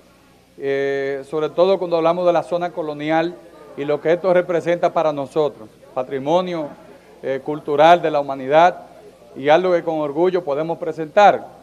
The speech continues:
Y yo quiero ser coherente en esto. Yo creo en ese tipo de inversiones. Eh, entiendo que las inversiones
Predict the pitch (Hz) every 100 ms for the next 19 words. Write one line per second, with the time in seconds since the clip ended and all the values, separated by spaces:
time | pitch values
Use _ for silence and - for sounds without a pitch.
0 | - _ _ _ _ - 135 151 156 170
1 | 185 180 185 185 170 175 170 170 170 180
2 | - - _ _ _ _ - 147 175 175
3 | 196 185 175 175 175 170 165 151 139 127
4 | - 175 160 113 - _ _ _ _ _
5 | _ _ _ _ - 131 131 131 127 -
6 | 151 135 160 160 180 175 165 156 156 156
7 | 143 170 190 180 170 170